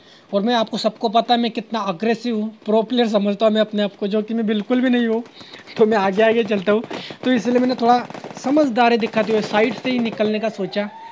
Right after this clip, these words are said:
चलो भाई लोग निकलते इधर से, जो कि मेरे टीम मेंबर्स ने उनके टीम मेंबर्स को खाना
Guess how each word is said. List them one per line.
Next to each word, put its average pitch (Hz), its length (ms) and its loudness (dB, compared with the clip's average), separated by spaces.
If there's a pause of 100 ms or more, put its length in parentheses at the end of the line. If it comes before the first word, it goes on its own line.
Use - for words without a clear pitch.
(240)
चलो 175 240 -2
भाई 226 160 4
लोग 262 200 2
निकलते 220 360 0
इधर 208 200 0
से, 226 240 -2 (300)
जो 202 60 -2
कि 233 100 -4
मेरे 233 140 2
टीम 226 220 -2
मेंबर्स 226 320 -4
ने 240 100 -2
उनके 226 280 -4
टीम 226 200 -4
मेंबर्स 226 260 -4
को 233 100 -2
खाना 208 260 -4